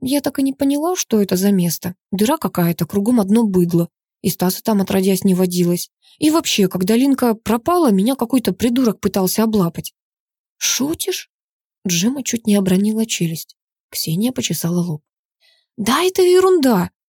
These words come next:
Все ведь обошлось. А если в следующий раз не обойдется? А я больше никуда с этой придурочной не пойду. Оказывается, она потащила меня туда только потому, что втюрилась в какого-то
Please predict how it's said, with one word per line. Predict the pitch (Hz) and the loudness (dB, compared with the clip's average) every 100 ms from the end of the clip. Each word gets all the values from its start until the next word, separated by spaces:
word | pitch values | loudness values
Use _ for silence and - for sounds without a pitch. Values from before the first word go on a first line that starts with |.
| _ - | _ -6
Все | - | 0
ведь | 311 233 | 0 2
обошлось. | 226 247 277 285 285 - _ _ _ _ _ _ | 0 0 0 0 -2 -6 _ _ _ _ _ _
А | 185 | -2
если | 175 170 165 | 0 0 -2
в | 175 | -2
следующий | 196 196 214 220 | 0 0 0 0
раз | 208 196 | 0 2
не | 190 | 2
обойдется? | 185 190 190 185 180 - 170 _ _ _ _ _ - - | 2 2 2 0 0 -4 -8 _ _ _ _ _ -16 -4
А | 311 | 0
я | 311 | 2
больше | 285 320 - | 2 2 2
никуда | 302 294 302 392 | 0 2 2 2
с | 440 | 0
этой | 190 208 | 0 0
придурочной | 240 240 311 226 254 | 2 2 2 2 2
не | 262 254 | 4 4
пойду. | 240 226 170 175 _ _ _ | 2 0 0 -8 _ _ _
Оказывается, | 226 226 233 240 240 254 | -2 0 0 2 2 2
она | 247 | 0
потащила | 240 247 247 277 269 | 0 0 0 2 4
меня | 254 254 | 4 2
туда | 240 240 | 2 0
только | 294 262 233 | 0 0 0
потому, | 233 233 269 320 | -2 0 0 0
что | - 269 | 0 -2
втюрилась | - - 339 359 247 190 | -2 0 4 4 4 2
в | - | -2
какого-то | 214 285 254 240 226 | -2 0 0 0 -2